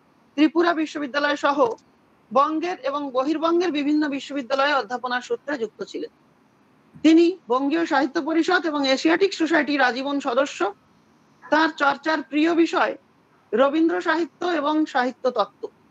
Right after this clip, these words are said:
রবীন্দ্র বিষয়ক তার দুটি উল্লেখযোগ্য গ্রন্থ আমিয়েল ও রবীন্দ্রনাথ এবং রিমর্ফিং দি ক্রিয়েশনস।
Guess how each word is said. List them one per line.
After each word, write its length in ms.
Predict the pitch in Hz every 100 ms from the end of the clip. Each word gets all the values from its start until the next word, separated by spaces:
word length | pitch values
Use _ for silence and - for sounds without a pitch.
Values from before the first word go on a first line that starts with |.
| _ _ _ _ _ _ -
রবীন্দ্র 460 | 262 294 349 370 370
বিষয়ক 400 | 359 359 359 -
তার 180 | - 240
দুটি 400 | 240 285 330 277 -
উল্লেখযোগ্য 640 | 285 311 285 349 277 330
গ্রন্থ 320 | 254 302 302 226 - _ _ _ -
আমিয়েল 540 | 233 285 330 359 349 320 -
ও 120 | 277
রবীন্দ্রনাথ 580 | 254 262 302 320 339 381 _ _ _ _ _ -
এবং 420 | 285 311 277 254 _ _ -
রিমর্ফিং 880 | 220 254 359 339 339 - 370 359 339
দি 240 | 247 311
ক্রিয়েশনস। 840 | 294 285 302 294 285 208 185 -